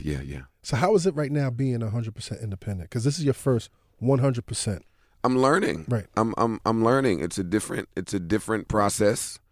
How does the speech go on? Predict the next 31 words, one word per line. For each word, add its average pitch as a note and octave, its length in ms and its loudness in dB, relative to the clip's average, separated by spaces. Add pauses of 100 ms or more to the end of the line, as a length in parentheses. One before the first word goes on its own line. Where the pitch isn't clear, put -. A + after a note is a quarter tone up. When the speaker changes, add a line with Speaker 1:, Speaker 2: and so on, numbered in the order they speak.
(420)
Speaker 1:
Uh, F#2+ 340 4 (280)
everything G2 420 2
about D2+ 260 2
it C#2 80 -2
is C#2 120 -4
different. C#2+ 420 -6
So A2+ 220 4
far, A2 400 2
so G#2 240 0
good F#2+ 240 0 (140)
for - 160 -4
me. C#2+ 180 -2 (180)
Speaker 2:
But D3+ 120 4
it's D3 100 -2
cr-, - 160 -6
isn't F3 160 4
it G3+ 120 2
crazy D#3+ 360 2
how C#3+ 100 0
many C3 200 0
gears C3 500 -2 (580)
you C3 100 0
gotta B2+ 200 6
be A#2 140 0
in G#2+ 80 -2
charge B2 340 0
of C3+ 220 -4
with A#2 180 -6
regard A#2+ 280 -2
to - 80 -4
an A2 140 -2